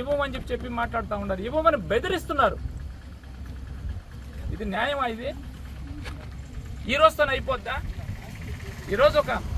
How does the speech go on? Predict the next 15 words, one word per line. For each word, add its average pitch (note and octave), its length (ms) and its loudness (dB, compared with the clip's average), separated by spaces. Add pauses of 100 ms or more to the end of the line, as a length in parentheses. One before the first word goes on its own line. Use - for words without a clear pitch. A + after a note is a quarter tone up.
(300)
కన్‌స్ట్రక్షన్ C#4 520 2
కంపెనీ C4 320 2
వాళ్ళు C4 180 2
ఇచ్చున్నారు, A#3+ 400 -2
బీవీఎస్ఆర్ A#3+ 500 0
కన్‌స్ట్రక్షన్స్ A3+ 500 -4
వాళ్ళు A3 160 0
వచ్చి C4 220 -6
చేస్తూ A#3 240 0 (120)
ఉన్నారు. G3+ 260 -2 (560)
మరి A#3 200 6
వాళ్ళ B3+ 240 8
అధికారులతో C4+ 460 4
కుమ్మక్కయ్యారా, A#3+ 640 2
లేదా B3 160 4